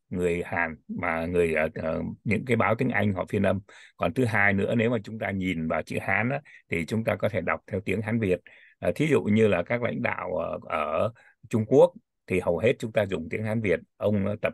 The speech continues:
Cận Bình, ông, ờ, Giang Trạch Dân, ông Mao Trạch Đông, vân vân. Nhưng mà tới Nhật á, thì chúng ta lại dùng tên, à, gọi bằng Hán Việt của người Nhật, trừ trường hợp đặc biệt. Thí dụ như chúng ta nói, à, Minh Trị Thiên Hoàng thì cái chữ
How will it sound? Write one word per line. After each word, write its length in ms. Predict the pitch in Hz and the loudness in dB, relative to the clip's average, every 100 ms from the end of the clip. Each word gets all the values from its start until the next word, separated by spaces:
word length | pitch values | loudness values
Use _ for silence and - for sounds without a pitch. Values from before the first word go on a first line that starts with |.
| - | -2
Cận 240 | 95 90 | -2 -2
Bình, 300 | 90 85 80 | -2 -2 -4
ông, 320 | - 101 107 104 | -2 0 0 2
ờ, 120 | 104 | 2
Giang 300 | 101 104 110 | 2 0 -2
Trạch 180 | 120 - | -4 0
Dân, 460 | 107 113 110 110 113 | 2 4 4 0 -2
ông 240 | 104 110 | -4 -2
Mao 160 | 110 113 | -2 -2
Trạch 120 | - - | -4 0
Đông, 300 | 113 120 117 | 2 2 2
vân 140 | 117 | 2
vân. 160 | 123 113 - _ - - | 2 0 -4 _ -20 -2
Nhưng 180 | 120 120 | 2 4
mà 100 | 92 - | 2 2
tới 240 | 123 160 | 2 2
Nhật 180 | 143 101 - | 0 -2 -2
á, 140 | 127 | -6
thì 200 | 120 92 87 | -4 -8 -8
chúng 160 | - 120 | -8 -2
ta 220 | 110 107 | 0 2
lại 140 | 98 92 | 2 0
dùng 300 | 95 85 78 | 0 -2 -4
tên, 280 | 110 107 101 92 _ _ _ | -2 0 0 -6 _ _ _
à, 260 | - 95 92 90 98 92 | -4 -2 -2 -2 -4 -2
gọi 300 | 92 85 85 | -2 -2 -4
bằng 300 | 87 87 80 101 | -4 -4 -4 -2
Hán 160 | 110 | 0
Việt 180 | 113 90 | 2 0
của 120 | - | -2
người 140 | 87 85 | -2 -2
Nhật, 200 | 85 82 | -2 -4
trừ 200 | - 98 | 0 0
trường 160 | 85 82 | 2 -2
hợp 160 | 87 - | -4 -6
đặc 180 | 85 | -6
biệt. 260 | 107 95 - _ _ _ _ - | -2 0 0 _ _ _ _ 0
Thí 80 | |
dụ 120 | 127 104 | 0 2
như 160 | 95 95 | -2 0
chúng 140 | 107 | -2
ta 140 | 113 | 0
nói, 240 | 110 104 117 | 0 2 2
à, 60 | |
Minh 240 | 104 110 101 | 4 2 2
Trị 160 | - - | -2 -2
Thiên 180 | 110 95 | -2 0
Hoàng 360 | 92 85 78 | 0 0 -4
thì 100 | 82 | -8
cái 100 | 82 | -10
chữ 120 | 98 | -4